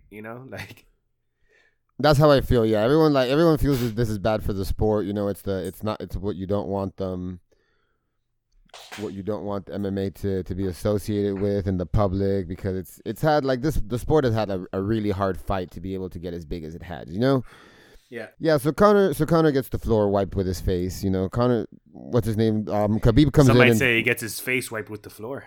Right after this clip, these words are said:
Speaker 2: Yeah, Khabib comes in and says, like, "Man, this ring looks really dirty. Like, I don't have a, I don't have a washcloth, though, so I'm just gonna have to use your face, Conor."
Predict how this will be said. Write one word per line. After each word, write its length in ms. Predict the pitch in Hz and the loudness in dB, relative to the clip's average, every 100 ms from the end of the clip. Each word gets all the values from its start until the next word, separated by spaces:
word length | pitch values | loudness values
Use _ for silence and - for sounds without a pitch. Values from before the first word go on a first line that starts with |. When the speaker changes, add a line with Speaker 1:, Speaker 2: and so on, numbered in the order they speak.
| - | -2
Speaker 2:
Yeah, 300 | 139 139 110 | 4 4 4
Khabib 320 | 127 139 170 | 4 4 4
comes 200 | 175 160 | 4 4
in 140 | 147 | 4
and 100 | 139 | 4
says, 160 | 123 131 | 2 2
like, 140 | 113 | 2
"Man, 280 | 104 147 147 | 0 0 0
this 180 | 139 - | 0 0
ring 260 | 101 160 151 | 4 4 4
looks 240 | 117 92 | 2 0
really 280 | 110 156 139 | 0 0 -2
dirty. 480 | 82 98 143 110 92 | -2 0 0 0 -2
Like, 140 | 95 | -2
I 60 | 113 | 0
don't 120 | 135 | 0
have 140 | 143 123 | 0 -2
a, 140 | 98 | -2
I 80 | - | -2
don't 140 | 151 160 | 0 2
have 120 | 147 | 2
a 80 | 113 | 0
washcloth, 880 | 95 101 135 180 - - 98 90 - | -2 0 4 4 2 -4 -4 -4 -6
though, 200 | 98 95 | -4 -2
so 80 | 92 | 0
I'm 80 | 113 | -2
just 140 | 151 | 0
gonna 120 | 135 120 | 0 0
have 120 | 120 | -2
to 80 | 107 | -2
use 120 | 110 | -4
your 100 | 92 | -4
face, 380 | 82 - 123 98 | -4 0 0 0
Conor." 460 | - 90 87 98 | -4 -4 -4 -6